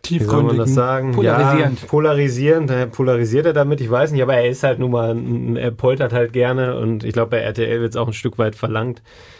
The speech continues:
Speaker 1: Aber der, der Kern, was er sagt, dass er, dass er von der Körpersprache natürlich ein anderer Spieler ist als zum Beispiel Julian Brandt oder, ähm,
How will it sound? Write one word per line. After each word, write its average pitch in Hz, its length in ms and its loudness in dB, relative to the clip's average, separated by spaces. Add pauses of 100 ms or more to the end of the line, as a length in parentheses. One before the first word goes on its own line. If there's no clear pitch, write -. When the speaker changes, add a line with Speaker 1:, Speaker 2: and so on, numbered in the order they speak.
(180)
Speaker 1:
Aber 120 220 -2
der, 123 140 -4
der 123 220 0
Kern, 139 380 0
was 131 140 -2
er 120 100 0
sagt, 123 360 0
dass 120 140 -4
er, 123 240 -2
dass 113 180 -4
er 127 80 -2
von 127 120 -2
der 117 100 0
Körpersprache 135 600 -4
natürlich 147 480 -4
ein 127 100 -4
anderer 139 320 0
Spieler 156 360 -2
ist 127 140 -6
als 123 180 -4
zum 120 140 -4
Beispiel 120 360 -2
Julian 113 340 -2
Brandt 143 320 -4
oder, 110 420 -2
ähm, 107 460 -4